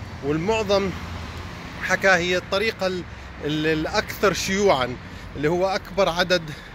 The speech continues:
المقاعد، الحزب اللي بياخذ أكثر عدد مقاعد هو اللي بيأسس الحكومة. لكن للأسف هذا ال-، ال-، ليس دائمًا هو، آه، ال-، اللي بيصير،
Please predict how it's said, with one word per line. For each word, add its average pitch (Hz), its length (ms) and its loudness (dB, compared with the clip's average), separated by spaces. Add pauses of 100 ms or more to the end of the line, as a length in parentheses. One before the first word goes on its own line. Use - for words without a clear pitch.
(140)
المقاعد، 165 640 2 (540)
الحزب 160 400 0
اللي 175 120 0
بياخذ 180 300 -2
أكثر 185 300 -2
عدد 165 260 -2
مقاعد 160 500 2 (380)
هو 170 220 2
اللي 170 100 -2
بيأسس 160 440 -2
الحكومة. 139 480 -4
لكن 185 320 0
للأسف 202 560 0
هذا 196 220 2
ال-، 185 100 2 (640)
ال-، 156 500 0 (160)
ليس 196 280 2
دائمًا 165 640 4
هو، 156 240 0 (420)
آه، 139 460 4 (260)
ال-، 139 540 -2 (760)
اللي 156 140 -2
بيصير، 185 460 2